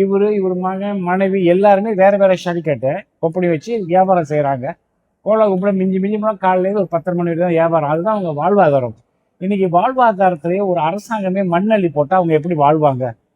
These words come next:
அதுக்கு தான் நியாயம் கேட்கறதுக்கு இன்னைக்கு கண்டிக்கத்தக்க விஷயம், போலீஸ் ரிப்போர்ட்டும் ஒய் டி பியும்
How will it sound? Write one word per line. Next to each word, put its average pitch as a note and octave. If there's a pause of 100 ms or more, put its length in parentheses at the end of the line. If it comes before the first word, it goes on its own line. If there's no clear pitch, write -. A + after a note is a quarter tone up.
(220)
அதுக்கு E3
தான் G3+
நியாயம் F3+
கேட்கறதுக்கு C#3 (560)
இன்னைக்கு E3 (480)
கண்டிக்கத்தக்க F#3
விஷயம், D#3+
போலீஸ் F3+
ரிப்போர்ட்டும் D3+ (280)
ஒய் G#3
டி A3
பியும் G3